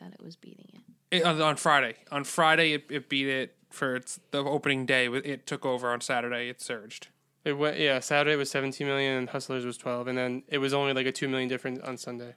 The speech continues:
Speaker 2: But I
Speaker 3: or
Speaker 2: think during the
Speaker 3: today.
Speaker 2: week, I think it'll have a strong word of mouth, and I think it'll make a good bit of money.
Speaker 3: I think the
Speaker 2: Especially
Speaker 3: strong, I
Speaker 2: next,
Speaker 3: think the word of mouth is gonna be the
Speaker 2: because
Speaker 3: best
Speaker 2: the next
Speaker 3: part of it.
Speaker 2: couple weeks, I mean, there's not really that many, like, comedies,
Speaker 3: Mm-hmm. I think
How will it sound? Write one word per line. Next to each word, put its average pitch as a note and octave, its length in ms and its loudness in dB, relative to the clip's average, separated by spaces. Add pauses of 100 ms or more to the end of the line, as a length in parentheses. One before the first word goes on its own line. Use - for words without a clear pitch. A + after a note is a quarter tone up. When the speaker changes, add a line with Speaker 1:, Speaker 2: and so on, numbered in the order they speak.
Speaker 2:
But D#3+ 120 2
I - 20 2
Speaker 3:
or D3 40 0
Speaker 2:
think E3+ 200 0
during D#3 220 4
the D3+ 60 4
Speaker 3:
today. C3+ 100 0
Speaker 2:
week, C#3+ 160 4
I D3+ 100 2
think F#3+ 200 2
it'll G#3+ 120 4
have E3+ 220 4
a - 20 -2
strong C#3 320 2
word C3+ 180 2
of B2+ 120 0
mouth, B2 320 -2
and C3 100 -2
I B2 40 -2
think C3 280 -6
it'll C3 140 0
make B2 240 -2
a B2+ 40 -6
good A#2+ 220 -6
bit B2 140 -2
of B2 80 -4
money. A#2+ 400 -8 (520)
Speaker 3:
I - 80 -2
think F3 140 6
the D#3+ 60 4
Speaker 2:
Especially F3 140 4
Speaker 3:
strong, D3+ 200 6
I D3+ 40 4
Speaker 2:
next, D#3 100 4
Speaker 3:
think D#3 120 4
the C#3+ 80 2
word C#3+ 180 4
of B2+ 40 0
mouth C3 180 2
is - 60 -8
gonna B2 120 -4
be B2+ 100 -2
the B2 100 -6
Speaker 2:
because A#2+ 80 -10
Speaker 3:
best D3+ 140 0
Speaker 2:
the E3 60 4
next E3+ 180 4
Speaker 3:
part - 0 -
of - 60 0
it. F#3 100 6
Speaker 2:
couple D#3+ 100 2
weeks, D3+ 240 0
I D3 40 -2
mean, C#3 260 -2 (180)
there's D3 380 0
not D3+ 240 2
really C#3+ 240 0
that C3+ 240 0
many, C3 240 -2
like, A#2+ 400 -2 (720)
comedies, F#3 1120 -2
Speaker 3:
Mm-hmm. C3 360 0
I D3 60 4
think E3+ 60 8